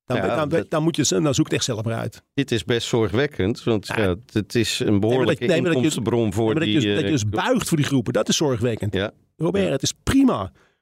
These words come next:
Speaker 1: dat mensen zeggen, dit willen we liever niet.
Speaker 2: Ja.
Speaker 1: Dat is je goed recht, we leven in een vrij land, je mag zeggen wat je wil.
Speaker 2: Ja.
Speaker 1: Maar als organisatie
Speaker 2: Ja.
Speaker 1: moet je, moet je toch even duidelijk maken, jongens, dat mogen jullie best willen, maar daar gaan wij gewoon niet naar luisteren.
Speaker 2: Ja.
Speaker 1: Dan komen jullie gewoon maar niet meer naar ons, naar onze instelling toe.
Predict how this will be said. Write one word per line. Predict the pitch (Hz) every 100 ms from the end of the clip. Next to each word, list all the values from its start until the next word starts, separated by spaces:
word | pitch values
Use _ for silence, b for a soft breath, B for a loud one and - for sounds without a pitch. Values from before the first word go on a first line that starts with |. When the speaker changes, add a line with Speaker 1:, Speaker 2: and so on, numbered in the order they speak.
| b
Speaker 1:
dat | 165 139
mensen | 175 135 -
zeggen, | 147 113
dit | 117 131
willen | 139 131
we | 123
liever | 117 113
niet. | 175 - - -
Speaker 2:
Ja. | 101
Speaker 1:
Dat | 123
is | 120
je | 123
goed | 123 120
recht, | 185 196 -
we |
leven | 117 113 -
in |
een | 110
vrij | 110 107
land, | 139 202
je | -
mag | 110
zeggen | 139 117
wat | 110
je | 110
wil. | 156 190 -
Speaker 2:
Ja. | 104 - _ _ _
Speaker 1:
Maar | -
als | 131
organisatie | - 151 127 120 185 220 190 - 113 135 -
Speaker 2:
Ja. | -
Speaker 1:
moet | 92
je, | 147
moet | 143
je | -
toch | 151
even | 117 101
duidelijk | 117 123 117
maken, | 123 117 113 131
jongens, | 123 120 - b b
dat | - 120
mogen | 131 117
jullie | 113
best | 127 117
willen, | 175 151 131 -
maar | 110
daar |
gaan | 120 123
wij | 120 127
gewoon | - 117 131 302 226
niet | 127 - -
naar | 113
luisteren. | 101 151 -
Speaker 2:
Ja. | 220
Speaker 1:
Dan | 226 202
komen | 170
jullie | 151 127
gewoon | 147 120
maar | 123 110 92
niet | 143 190 -
meer | 131 123
naar | 110
ons, | 127 127 - -
naar | 151 117
onze | 139 117 196
instelling | 254 254 240
toe. | 180